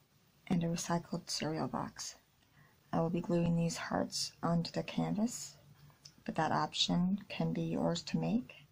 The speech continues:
And I'll be painting this canvas with a rainbow of acrylic paint, and I'll be using purple, blue, light blue, light green, yellow, orange, and red acrylic paint.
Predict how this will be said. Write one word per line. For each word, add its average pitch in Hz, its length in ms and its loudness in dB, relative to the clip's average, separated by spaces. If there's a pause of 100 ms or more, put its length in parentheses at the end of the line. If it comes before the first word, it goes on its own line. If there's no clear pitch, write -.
(160)
And 170 120 -2
I'll 170 120 0
be 175 100 0
painting 180 580 0
this 170 200 -2
canvas 175 600 -2
with 170 140 -2
a 170 80 2
rainbow 165 540 2
of 165 160 -6
acrylic - 460 -2 (260)
paint, 202 420 2 (480)
and 165 160 -2
I'll 160 80 -2
be 165 100 -4
using 165 640 0 (220)
purple, 180 500 0
blue, 165 480 0 (140)
light 160 420 -2
blue, 180 460 2 (640)
light 175 340 4
green, 180 540 4 (200)
yellow, 170 520 2 (180)
orange, 175 640 4 (360)
and 165 160 0
red 170 360 2
acrylic - 420 -4
paint. - 320 0